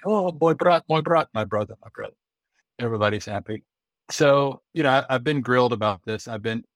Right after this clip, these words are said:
eviscerated a little bit on Twitter about working for Sochi and for, uh, the World Cup bid. And I, I, all I can say is it's not in my defense. It's, it's in my true belief. You know, those bids were respectively seventeen and fifteen,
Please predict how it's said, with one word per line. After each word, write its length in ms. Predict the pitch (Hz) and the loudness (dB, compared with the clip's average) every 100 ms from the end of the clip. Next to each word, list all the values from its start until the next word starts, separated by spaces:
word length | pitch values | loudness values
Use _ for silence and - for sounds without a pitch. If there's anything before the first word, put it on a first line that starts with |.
| _ | _
eviscerated 720 | 107 95 127 - 110 104 98 95 | -10 -4 -4 -2 0 0 -2 -6
a 60 | |
little 220 | 98 101 | -4 -4
bit 200 | 92 98 - | 0 -2 -2
on 160 | 98 90 | -6 -6
Twitter 480 | - 104 101 95 - _ | -2 0 0 -2 -8 _
about 360 | 110 104 107 104 | -4 2 2 2
working 420 | 110 101 110 101 | -4 -6 -4 -6
for 140 | - 104 | -6 -8
Sochi 540 | - 110 - 107 101 | -2 -2 -2 -4 -2
and 180 | 98 90 | -2 -4
for, 560 | - 98 95 92 92 | -4 0 2 2 0
uh, 300 | 92 92 95 - _ _ | -2 -6 -8 -14 _ _
the 80 | 107 | -2
World 220 | 101 101 | 0 2
Cup 200 | 107 90 | 0 -2
bid. 260 | 101 95 101 | -4 -6 -4
And 180 | 139 147 | 0 0
I, 80 | 147 | 2
I, 120 | 156 | 0
all 280 | 147 156 151 | 2 4 4
I 80 | 135 | 4
can 160 | - 107 | 0 -6
say 260 | 113 101 | -4 -4
is 320 | 98 98 - _ _ _ _ _ - | -4 -6 -12 _ _ _ _ _ -12
it's 180 | 127 135 | -8 -2
not 200 | 131 123 | 0 0
in 80 | |
my 160 | 110 107 | -2 -4
defense. 420 | 92 - 117 - | -6 -6 -8 -8
It's, 180 | 110 - | -12 -10
it's 240 | 117 - | -10 -8
in 140 | 113 101 | -8 -4
my 140 | 101 | -4
true 200 | - 107 | -4 -6
belief. 460 | 95 101 110 104 - _ - | -4 -2 -2 -2 -6 _ -10
You 120 | 113 | -8
know, 100 | 95 | -2
those 220 | 120 113 | -2 0
bids 320 | 110 120 104 | 0 0 0
were 420 | 107 101 101 107 _ _ - | -4 -2 -4 -6 _ _ -10
respectively 880 | 98 - 123 - 110 104 101 98 | -8 -2 -2 -2 -8 -6 -8 -8
seventeen 580 | - 120 117 107 123 110 | -6 -4 -4 -4 -4 -2
and 120 | 98 | -2
fifteen, 680 | - 104 - 104 101 98 92 | -4 -6 -6 -8 -6 -8 -14